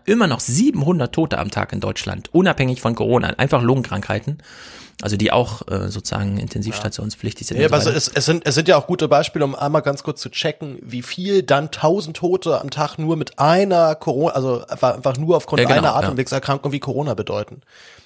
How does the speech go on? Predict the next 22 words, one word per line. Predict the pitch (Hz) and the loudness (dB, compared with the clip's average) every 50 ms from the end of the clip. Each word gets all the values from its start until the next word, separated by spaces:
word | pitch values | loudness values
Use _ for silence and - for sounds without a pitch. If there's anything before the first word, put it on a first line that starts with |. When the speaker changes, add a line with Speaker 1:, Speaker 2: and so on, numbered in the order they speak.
| _ _ _ | _ _ _
Speaker 1:
Ja, | - 113 104 | 0 2 2
Speaker 2:
Wenn | - | 2
Speaker 1:
also | 123 131 131 | 2 2 2
Speaker 2:
Leute | 131 127 143 123 | 2 2 0 2
sagen, | 135 139 135 139 139 | 4 4 4 4 4
ja, | 135 143 139 | 4 4 4
aber | 143 135 143 | 4 4 2
die | 131 | -2
sind | 135 139 | 0 0
doch | 147 143 | 0 0
dann | - 156 139 135 131 | 0 0 -2 -2 0
nicht | 139 147 156 - - 139 | -2 -2 -2 -2 -4 -4
mit, | 147 143 156 165 - | 0 0 0 0 -2
sondern | - - 151 139 147 147 | -2 0 2 2 2 2
an | 107 117 135 156 156 | 2 2 0 0 -2
Corona | - 160 127 - 147 143 135 131 | -2 -2 0 2 2 2 2 2
verstorben. | - 135 123 - - 113 110 120 123 117 | 2 0 -2 0 0 0 0 0 -2 -4
Also | - 107 107 113 120 | -4 -4 -2 -2 -2
diese | 110 123 110 117 123 120 | -2 -2 0 2 0 0
Unterscheidungen | - 127 123 117 - 127 117 120 127 127 127 | 2 0 0 0 2 2 2 4 4 2 0
sind | 123 131 123 | 0 -2 -4
ziemlicher | - - 123 120 113 - 120 117 113 110 - | -4 -4 -4 -4 -2 0 0 0 0 -2 -4